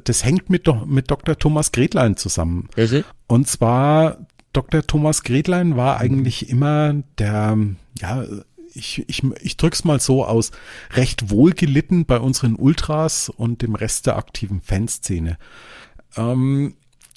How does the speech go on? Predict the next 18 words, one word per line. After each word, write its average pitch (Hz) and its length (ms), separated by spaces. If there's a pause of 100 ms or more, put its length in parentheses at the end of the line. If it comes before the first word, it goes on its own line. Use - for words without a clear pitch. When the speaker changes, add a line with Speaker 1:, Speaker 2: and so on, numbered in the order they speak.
(200)
Speaker 1:
ihm 185 340
hat - 140
man 151 360
extrem 131 920 (340)
übel 135 320
genommen, 175 600 (1000)
dass 113 180
er 143 580 (300)
sozusagen 120 920
auf - 260 (280)
Druck - 440 (280)
dieser 120 280
Gruppierungen 160 960 (1000)
sich - 280
nicht 143 240
von, 131 500
äh, 135 300
von 127 520